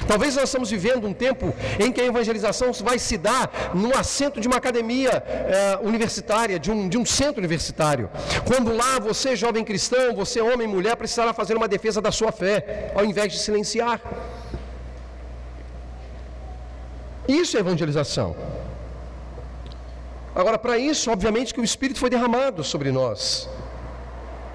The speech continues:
E foi derramado para nos capacitar nesses dias de angústia e de desespero a defender a fé. Para encerrar,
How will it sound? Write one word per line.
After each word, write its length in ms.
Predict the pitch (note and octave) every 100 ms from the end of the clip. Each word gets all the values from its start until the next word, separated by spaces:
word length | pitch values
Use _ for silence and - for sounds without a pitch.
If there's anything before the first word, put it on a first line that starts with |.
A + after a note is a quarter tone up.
| - - - - - - - - - - -
E 40 |
foi 140 | F#3+
derramado 460 | F#3+ F3 F3+ A3 G3+
para 160 | G#3 G3
nos 220 | F#3 -
capacitar 1000 | G3 G3 F#3 - - G3 G#3+ A#3 - E3+
nesses 360 | F#3+ F#3+ D#3+
dias 240 | B2 G3+ D#3+
de 100 | E3+
angústia 640 | C#3+ G#3+ F4+ - C4+ A#3+
e 180 | G#3+ G3+
de 100 | F#3
desespero 760 | E3 D3 - - A3 B3+ C#4+ - - - -
a 80 | G3+
defender 400 | E3+ - C3+ A#2+
a 40 | A2
fé. 260 | - - - - - - - - - - - - - - - - - - - - - - - - - - - - - - - - - - - - - - - - - - - - -
Para 140 | C#3+
encerrar, 480 | D#3 - C3+ F3+ G#3